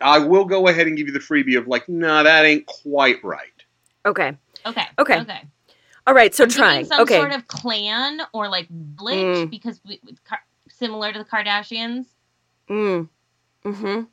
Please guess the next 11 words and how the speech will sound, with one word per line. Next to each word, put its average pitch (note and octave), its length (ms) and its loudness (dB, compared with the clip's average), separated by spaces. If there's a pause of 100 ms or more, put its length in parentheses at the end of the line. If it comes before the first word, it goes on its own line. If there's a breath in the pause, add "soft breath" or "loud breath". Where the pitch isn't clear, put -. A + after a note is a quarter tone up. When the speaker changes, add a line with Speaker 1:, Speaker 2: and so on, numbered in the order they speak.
(300)
Speaker 2:
Like G#3+ 220 0
a G#3 80 4
race F#3+ 440 2
of G3 140 -4
people. G3+ 460 -2
I A3 60 4
mean, C4 180 4
my C4+ 160 6
thing, C#4+ 220 0
it's - 160 0
like, F3 220 0